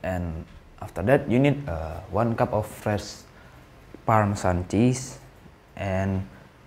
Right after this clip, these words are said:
a thyme. So this is a, what? A plant that do goods to your cooks. And yes, sea salt as usual,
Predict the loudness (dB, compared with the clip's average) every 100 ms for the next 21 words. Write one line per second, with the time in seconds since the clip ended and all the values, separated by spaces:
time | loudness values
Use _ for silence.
0 | -20 -20 -12 4 4 4 -2 2 2 2
1 | 0 -2 -2 0 0 -2 -2 -4 -2 0
2 | -4 -6 -16 -20 -20 -20 -20 -20 -20 -14
3 | -6 -6 -6 -18 -20 -20 -20 -12 -2 4
4 | 6 4 0 2 2 0 -6 -20 -20 -16
5 | 2 8 10 10 8 4 4 -10 -16 -20
6 | -20 -20 _ _ _ -6 -6 -2 2 2
7 | 2 0 0 -6 -18 -16 -16 -18 -20 -20
8 | -20 -20 -20 -20 -8 -2 0 0 -2 -4
9 | -12 -20 -20 -8 0 2 2 -4 -14 -14
10 | 0 2 4 4 4 -2 -2 0 2 2
11 | 0